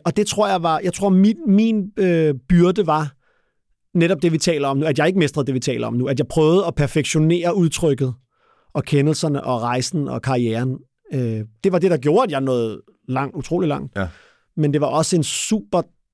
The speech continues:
Speaker 1: tung kuffert at have op på nakken, når man gik på banen. Så jeg prøvede at bruge sådan nogle mentale strategier til ligesom at sige, "Okay, nu skal vi ind og dømme... Øh, Liverpool på hjemmebane. Fantastisk stadion. Øh, Suarez spiller op foran, hvis vi skal være specifikke. Fuck ham."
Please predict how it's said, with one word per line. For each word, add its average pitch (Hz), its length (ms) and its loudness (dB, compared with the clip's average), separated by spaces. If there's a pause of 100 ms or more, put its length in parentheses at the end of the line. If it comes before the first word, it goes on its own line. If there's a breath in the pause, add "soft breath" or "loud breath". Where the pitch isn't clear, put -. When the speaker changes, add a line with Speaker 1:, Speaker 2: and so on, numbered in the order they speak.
(100)
Speaker 1:
tung 156 340 0
kuffert 156 360 0
at 139 100 0
have 135 280 0
op 147 160 -2
på 160 80 0
nakken, 135 300 -2
når 156 60 0
man 139 100 -2
gik 135 160 -4
på 139 80 -2
banen. 123 380 -2 (320 loud breath)
Så - 120 -2
jeg 147 120 2
prøvede 175 240 2
at 185 80 -2
bruge 180 140 0
sådan 196 100 -2
nogle 175 100 2
mentale 170 360 -2
strategier 190 540 -4
til 180 180 0
ligesom 180 260 0
at 156 60 0
sige, 165 360 -4 (360 soft breath)
"Okay, 143 220 0
nu 147 80 2
skal 160 120 -2
vi 156 60 2
ind 156 80 0
og 127 100 -6
dømme... 131 380 0
Øh, 107 180 -8 (480)
Liverpool 110 600 -6
på 123 60 -6
hjemmebane. 101 440 -6
Fantastisk 147 560 -4
stadion. 165 520 -2 (400 soft breath)
Øh, 139 120 -2
Suarez 143 720 0
spiller 139 300 0
op 131 160 -4
foran, 143 240 -2
hvis 135 140 -8
vi 135 40 -8
skal 147 160 -10
være 135 120 -2
specifikke. 131 840 -6 (880 soft breath)
Fuck 107 180 -10
ham." 139 180 -4